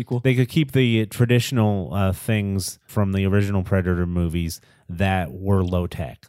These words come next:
Speaker 2: like the claws or whatever you wanna call
Speaker 1: Yeah.
Speaker 2: those things. So, yeah.
Speaker 1: His claws, his, he has that disc blade, he has the shield, but that makes sense because those would still exist and develop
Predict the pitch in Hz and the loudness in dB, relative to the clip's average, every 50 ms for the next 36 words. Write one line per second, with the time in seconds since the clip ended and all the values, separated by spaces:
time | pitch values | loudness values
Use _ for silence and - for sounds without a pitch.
0 | _ - 95 98 92 - - - 95 90 85 82 78 69 - - - 98 101 90 | _ -6 -4 -4 -4 -4 -6 -4 -2 -2 -2 -2 -4 -8 -12 -8 -4 -2 0 0
1 | 82 73 69 65 - 78 71 85 82 80 80 78 80 78 76 76 69 69 - - | 0 -2 -4 -8 -10 -10 -10 -8 -6 -6 -6 -6 -8 -8 -8 -10 -10 -10 -12 -10
2 | 67 - - 76 73 - 73 73 73 69 - _ _ _ _ _ _ - 80 78 | -8 -8 -8 -10 -12 -16 -18 -20 -20 -20 -20 _ _ _ _ _ _ -18 -16 -16
3 | 78 78 85 80 - - - _ - 190 156 127 - - 165 160 151 151 151 135 | -14 -12 -12 -12 -14 -16 -18 _ -4 -4 -2 -2 -4 -2 -2 0 0 0 0 -2
4 | 120 156 160 143 131 139 - - 151 143 160 151 147 156 131 131 143 135 131 123 | 0 0 0 0 -2 -4 -6 -6 -2 0 0 2 0 0 0 -2 -2 -4 -2 -2
5 | 147 143 - - - 127 131 131 131 135 131 127 127 127 127 - 127 123 - - | -2 -2 -4 -6 -8 -8 -6 -4 -4 -2 -2 -2 -2 -2 -4 -4 -4 -6 -6 -4
6 | 127 127 127 123 120 117 113 - - 165 165 - _ _ - 160 160 170 170 160 | -4 -2 -2 -2 -2 -4 -6 -6 -6 -6 -6 -6 _ _ -4 -2 0 0 0 -2
7 | 175 190 185 180 - - 147 - - 143 135 131 120 110 - _ _ - 143 147 | -2 -2 -2 -2 -2 -4 -4 -2 -2 -2 0 0 -2 -4 -6 _ _ -2 0 0
8 | 143 127 131 123 131 110 - - - 170 165 160 147 131 117 139 139 139 131 - | 0 0 -2 -4 -6 -8 -8 -6 -4 -4 -2 -2 -2 -2 0 0 0 0 -2 -4
9 | - 135 135 127 127 117 110 131 131 131 127 127 127 - | -6 -4 -4 -2 -2 -2 -2 -2 0 0 0 -2 -2 -4